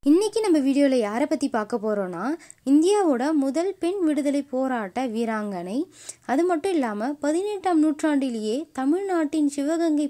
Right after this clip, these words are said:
பகுதியோட ராணியா இருந்தவங்க, கிழக்கிந்திய கம்பெனிக்கு எதிரா ஆயுதம் ஏந்தி போராடிய முதல்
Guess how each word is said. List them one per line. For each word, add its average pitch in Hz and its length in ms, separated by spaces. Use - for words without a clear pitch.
பகுதியோட 226 520
ராணியா 277 380
இருந்தவங்க, 196 500
கிழக்கிந்திய 381 580
கம்பெனிக்கு 269 540
எதிரா 277 260
ஆயுதம் 349 360
ஏந்தி 285 240
போராடிய 247 640
முதல் 285 260